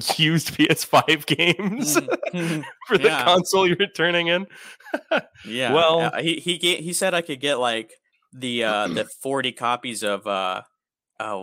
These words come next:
Speaker 2: what's that game called? Uh,
Speaker 1: Uh,
Speaker 2: the, uh, Anthem. Yeah, they have, like, forty
Speaker 1: Anthem.
Speaker 2: copies of Anthem, uh, that they would just give to me.
Speaker 1: You could just have 'em
Speaker 2: Yeah.
Speaker 1: all.
Speaker 2: So, um, I guess it was a good deal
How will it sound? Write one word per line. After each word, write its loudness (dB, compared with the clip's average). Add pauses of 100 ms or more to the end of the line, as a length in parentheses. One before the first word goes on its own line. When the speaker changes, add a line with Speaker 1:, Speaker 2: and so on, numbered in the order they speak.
Speaker 2:
what's -4
that -4
game -6
called? -2 (520)
Uh, -10
Speaker 1:
Uh, -12 (440)
Speaker 2:
the, 0 (520)
uh, -6
Anthem. -2 (280)
Yeah, -4 (100)
they 0
have, 2
like, 0
forty 2
Speaker 1:
Anthem. -6
Speaker 2:
copies -4
of -4
Anthem, -4
uh, -4
that -12
they -4
would -10
just -10
give -6
to -10
me. -10
Speaker 1:
You -20
could -4
just -2
have 2
'em -6
Speaker 2:
Yeah. 0
Speaker 1:
all. 0 (420)
Speaker 2:
So, -4
um, -6 (360)
I -4
guess 0
it -2
was -2
a -6
good -2
deal -14